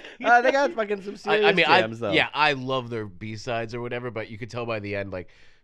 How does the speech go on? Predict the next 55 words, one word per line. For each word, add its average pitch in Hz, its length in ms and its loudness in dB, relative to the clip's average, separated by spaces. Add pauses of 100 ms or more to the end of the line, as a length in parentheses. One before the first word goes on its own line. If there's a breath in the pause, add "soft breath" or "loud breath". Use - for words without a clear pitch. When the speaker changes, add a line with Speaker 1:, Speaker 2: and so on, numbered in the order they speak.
Speaker 1:
scattered - 680 -2
it 110 80 0
out 101 160 -2
a 98 40 -8
little 101 200 -6
bit. 131 100 2
Speaker 2:
Everyone's 208 460 4 (100)
waiting 139 440 0
for 123 160 -4
that 120 240 2
at 117 200 0
the 117 200 -2
Speaker 1:
<laughs> - 0 -
Speaker 2:
end. 110 280 0
Speaker 1:
Yeah, 110 220 0
Speaker 2:
Yeah, - 20 2 (100)
Speaker 1:
yeah, 120 120 2
yeah, 101 120 -2
Speaker 2:
you 85 80 -6
Speaker 1:
yeah. 90 60 -6
Speaker 2:
burn 139 220 2
it 131 80 0
up 127 200 0
first, 123 360 -2
Speaker 1:
<laughs> - 0 -
Speaker 2:
yeah. 107 300 -2 (580 soft breath)
Now 170 500 4
we 135 140 -4
get 147 220 -2
to 139 380 2
the 123 120 -2
next 117 260 -4
aspect 107 400 -6
of 104 80 -8
our 101 120 -6
story. 95 480 -10
A - 20 -10
scammer 127 640 -4
is 98 120 -10
born. 98 500 -6 (580 soft breath)
There 135 100 -2
has 165 100 -2
been 190 140 -2
a 190 40 0
long 202 340 4
history 196 420 -2
of 110 100 -2
hustlers, 151 600 -2
scammers, 151 400 -2
and 131 120 -6
con 143 240 -2
artists 139 320 -2
throughout 131 300 0
American 123 380 -4
history. 101 420 -8